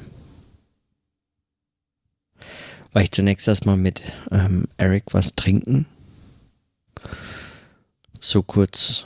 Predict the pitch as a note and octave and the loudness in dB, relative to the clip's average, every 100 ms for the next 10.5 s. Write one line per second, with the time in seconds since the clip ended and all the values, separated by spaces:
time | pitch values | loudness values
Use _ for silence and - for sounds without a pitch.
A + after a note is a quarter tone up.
0 | - - F#2+ - F#2+ F2+ G2 - G2 G#2 | -4 0 2 2 2 2 2 2 2 2
1 | G#2 G2 - A2+ A#2 G#2+ F2+ - - - | 0 0 2 2 2 0 0 -6 -6 -2
2 | - G2 G2+ G2+ G2 F#2 G2 G#2+ G2 F#2 | 0 2 2 4 2 4 2 2 0 0
3 | G2 - - - - F#2+ F2 F2+ F2 F2+ | -4 -10 -20 -4 0 2 2 2 0 -2
4 | - - - F#2+ F#2+ F#2 F2 - F#2+ - | -4 -6 0 2 2 0 -2 -2 -2 0
5 | - F#2+ F#2+ F#2+ G2 G2+ - G#2 A#2 - | 2 2 2 0 0 -2 2 2 0 -4
6 | - - - - - - - _ _ _ | -18 -20 -20 -20 -20 -20 -20 _ _ _
7 | _ _ _ - G2 F2+ F2+ - - F#2+ | _ _ _ 0 2 2 0 -6 0 2
8 | F#2 - - F#2+ F2+ F#2+ - - F2+ F#2 | 2 -2 -2 2 2 2 -2 2 2 2
9 | F#2 - A2+ - F#2 E2+ E2 G2 G2 - | 0 2 0 2 2 2 2 0 0 0
10 | - - F2+ F#2 | 0 2 2 0